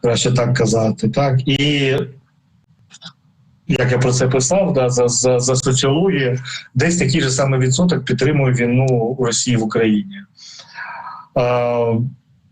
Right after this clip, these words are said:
і звичайно, що естонці дивляться на всі ці цифри, бачать співпадіння, так би мовити, етнічної групи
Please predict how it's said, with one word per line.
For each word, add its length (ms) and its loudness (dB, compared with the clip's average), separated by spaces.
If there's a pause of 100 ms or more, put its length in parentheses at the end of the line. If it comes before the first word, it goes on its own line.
(120)
і 100 0
звичайно, 460 0
що 200 0
естонці 480 0
дивляться 340 0
на 80 2
всі 200 -2
ці 160 -8
цифри, 500 0
бачать 380 0
співпадіння, 760 0
так 140 -2
би 80 0
мовити, 400 2
етнічної 540 0
групи 460 2